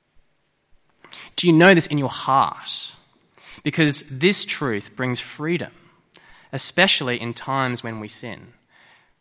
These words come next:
Freedom to draw near to God,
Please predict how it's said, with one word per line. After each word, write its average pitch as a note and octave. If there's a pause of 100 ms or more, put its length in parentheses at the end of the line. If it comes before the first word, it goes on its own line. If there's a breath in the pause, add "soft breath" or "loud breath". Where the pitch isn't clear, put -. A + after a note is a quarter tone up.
(420)
Freedom F#3
to D#3+ (280)
draw F3
near D#3+
to -
God, C3+